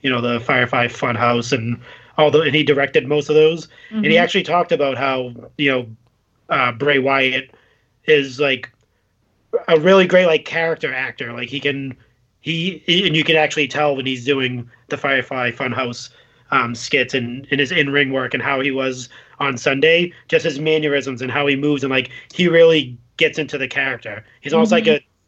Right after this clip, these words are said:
Speaker 1: he, they describe him as kinda like a method actor when it comes
Speaker 2: Yeah.
Speaker 1: to that. So, um, um, the other thing is, I think they're gonna protect that character. I don't think you'll see an oversaturation of The Fiend. I think you'll see more of the Firefly Funhouse than anything.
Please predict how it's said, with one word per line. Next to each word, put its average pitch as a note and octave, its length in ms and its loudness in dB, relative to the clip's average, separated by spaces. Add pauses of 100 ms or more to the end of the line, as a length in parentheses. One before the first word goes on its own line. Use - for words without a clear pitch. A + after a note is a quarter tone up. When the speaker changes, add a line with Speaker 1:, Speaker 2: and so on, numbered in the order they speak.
(120)
Speaker 1:
he, E3 140 -6
they D#3+ 160 4
describe E3 340 2
him D#3+ 80 -4
as D3 100 -6
kinda D#3+ 160 -2
like D3+ 120 0
a C3+ 60 -2
method C3+ 320 -2
actor A2 480 -10 (440)
when C3+ 100 -4
it C3 60 0
comes G#3+ 140 0
Speaker 2:
Yeah. D#4+ 300 2
Speaker 1:
to - 120 -20
that. - 140 -20
So, B2 420 -10 (380)
um, B2+ 480 -4 (400)
um, C3 440 -4
the D#3 140 4
other F3+ 120 4
thing F3 200 2
is, D#3 260 2 (520)
I F3+ 220 2
think A3 480 0 (520)
they're E3 260 6
gonna D#3+ 340 0
protect D3+ 440 -6
that A#2 180 -8
character. A#2 400 -6
I A2 140 -10
don't C3+ 160 -2
think D3 180 2
you'll C#3 360 2 (280)
see D3+ 220 0
an C#3+ 60 2
oversaturation C3 840 -2
of B2 80 -6
The A#2+ 60 -8
Fiend. B2 500 -6 (300)
I C#3+ 100 0
think D#3 160 4
you'll D3+ 100 4
see D3+ 200 -2
more C#3 300 0
of B2 60 -6
the B2 280 0
Firefly C3 540 -2
Funhouse C#3+ 420 0
than F3 100 2
anything. F#3+ 460 2